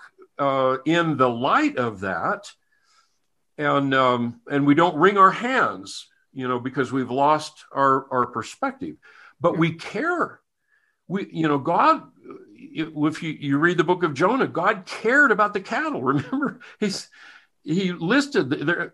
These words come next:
Speaker 1: you know, all these people and many cattle as well. God is concerned. Why? Because he created it all.
Speaker 2: Yeah.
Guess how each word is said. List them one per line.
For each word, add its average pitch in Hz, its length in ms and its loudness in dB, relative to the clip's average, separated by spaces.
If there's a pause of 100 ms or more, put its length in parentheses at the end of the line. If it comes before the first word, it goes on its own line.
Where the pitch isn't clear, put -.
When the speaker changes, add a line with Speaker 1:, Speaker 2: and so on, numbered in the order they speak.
(100)
Speaker 1:
you 151 160 2
know, 143 100 2
all 175 140 4
these 190 160 -2
people 262 360 2
and 165 280 0
many 294 220 2
cattle 262 440 -4
as 165 140 -4
well. 220 240 -4
God 240 320 2
is 302 180 -4
concerned. 226 640 0
Why? 247 220 -2
Because 196 240 -2
he 220 80 -2
created 240 560 -2
it 101 120 -2
all. - 300 -8 (360)
Speaker 2:
Yeah. 113 220 -6